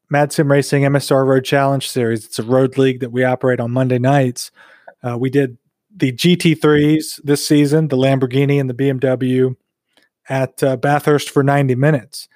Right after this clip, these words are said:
And we did have, uh, well, I think we had two fast repairs or just one. We had a f-, at least a fast repair and, uh, in that ninety minute race.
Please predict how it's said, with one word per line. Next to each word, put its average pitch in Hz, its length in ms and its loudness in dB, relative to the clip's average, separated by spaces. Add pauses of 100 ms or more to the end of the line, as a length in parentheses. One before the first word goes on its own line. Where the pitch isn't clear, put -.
(400)
And 123 140 -4
we 123 80 -4
did 208 320 2
have, 185 600 0
uh, 139 240 0
well, 175 180 -6
I 147 60 -6
think 190 180 -6
we 170 60 0
had 131 140 -4
two 190 180 -2
fast 131 320 -6
repairs 110 560 -14
or 135 140 2
just 131 200 -4
one. 120 240 -6
We 147 80 4
had 175 120 4
a - 20 -14
f-, 175 100 -6
at 170 100 2
least 196 240 0
a 165 140 2
fast 143 380 -2
repair 113 360 -14 (560)
and, 120 380 -8
uh, 117 360 -4 (340)
in 156 140 2
that 147 120 0
ninety 135 240 -2
minute 127 220 -4
race. 117 500 -6